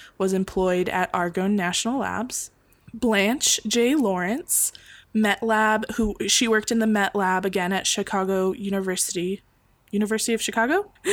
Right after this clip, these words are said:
Um, she was in the health division and was a research assistant and then a technician at Argonne National Labs.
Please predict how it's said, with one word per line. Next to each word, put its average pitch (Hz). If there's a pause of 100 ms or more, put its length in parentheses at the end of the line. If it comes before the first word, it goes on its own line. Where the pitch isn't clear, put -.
(240)
Um, 202
she -
was 247
in 254
the 247
health 247
division 190 (500)
and 196
was 202
a 196
research 226
assistant 214
and 190
then 202
a 190
technician 190 (160)
at 190
Argonne 185
National 165
Labs. 156